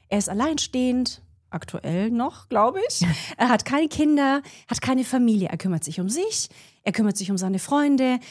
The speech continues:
Speaker 1: Er hat aber so einen ganz anderen Alltag, eine ganz andere Struktur. Wie gesagt, wir sind
Speaker 2: Aber ein
Speaker 1: die
Speaker 2: aktives
Speaker 1: ein
Speaker 2: Leben ja
Speaker 1: aktives,
Speaker 2: auch, sehr
Speaker 1: total. Der ist
Speaker 2: involviert, ja.
Speaker 1: super, der ist super interessiert, der, der macht viel.
Speaker 2: Mhm.
Speaker 1: Ähm, aber ich lebe hier.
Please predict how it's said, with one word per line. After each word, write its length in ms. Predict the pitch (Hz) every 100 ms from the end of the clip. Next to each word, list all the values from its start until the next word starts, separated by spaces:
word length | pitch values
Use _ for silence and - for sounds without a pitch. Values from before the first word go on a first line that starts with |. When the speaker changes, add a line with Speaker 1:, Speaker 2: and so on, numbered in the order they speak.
| - -
Speaker 1:
Er 120 | 214
hat 180 | 254 233
aber 160 | 220
so 80 | 214
einen 100 | 226
ganz 380 | 233 262 285 277
anderen 480 | - 226 240 233 233
Alltag, 500 | - 214 233 - 233 233
eine 100 | 202
ganz 260 | 220 226
andere 280 | - 208 202
Struktur. 680 | - - 180 - - - - - - - -
Wie 100 | 208
gesagt, 300 | 214 - 156
wir 80 | 185
sind 320 | 196 220 - -
Speaker 2:
Aber 120 | 226
ein 60 |
Speaker 1:
die 60 | 220
Speaker 2:
aktives 580 | 196 - 254 165 160 -
Speaker 1:
ein 60 |
Speaker 2:
Leben 280 | 160 - 226
ja 100 | 147
Speaker 1:
aktives, 180 | 131 -
Speaker 2:
auch, 160 | - -
sehr 120 | - 208
Speaker 1:
total. 160 | 208 214
Der 100 | 214
ist 260 | 220 196 -
Speaker 2:
involviert, 240 | - 254
ja. 80 | 170
Speaker 1:
super, 260 | 339 254
der 120 | 202 -
ist 140 | -
super 260 | 381 - 311
interessiert, 760 | - 285 - 320 330 311 -
der, 240 | 262 240 240
der 220 | 240 240
macht 240 | 247 311
viel. 400 | - - 285 302 294
Speaker 2:
Mhm. 340 | 185 196 226 226 -
Speaker 1:
Ähm, 380 | 247 247 247 240 _ _ _ _ _ _ _ _ _ _ _ _ _ _ -
aber 200 | 247 247
ich 120 | 269
lebe 160 | 269 240
hier. 320 | 208 247